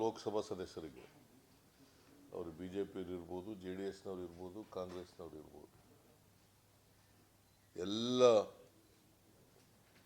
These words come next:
ಗೆದ್ದಂಥ ಸಂಸತ್ ಸದಸ್ಯರಿಗೆ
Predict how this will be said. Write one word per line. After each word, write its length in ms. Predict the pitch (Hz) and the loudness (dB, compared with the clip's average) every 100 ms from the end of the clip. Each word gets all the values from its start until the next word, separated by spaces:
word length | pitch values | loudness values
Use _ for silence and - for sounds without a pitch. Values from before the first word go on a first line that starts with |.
| - - - - - - - - - - - - 87 | -20 -20 -6 -4 -2 -6 -14 -20 -20 -20 -20 -20 -8
ಗೆದ್ದಂಥ 440 | 92 85 107 92 110 101 98 87 - - - - - - - - - - - - - - - - - 104 101 101 98 - 98 101 - 98 - - - | -6 0 0 0 2 4 4 0 -2 -2 -6 -14 -20 -20 -20 -20 -20 -20 -20 -20 -20 -6 8 12 12 12 10 12 12 12 12 12 12 10 6 2 -2
ಸಂಸತ್ 440 | 101 104 113 95 - | -6 -4 -2 -2 -4
ಸದಸ್ಯರಿಗೆ 600 | 90 95 101 85 71 | -4 -4 -4 -4 -6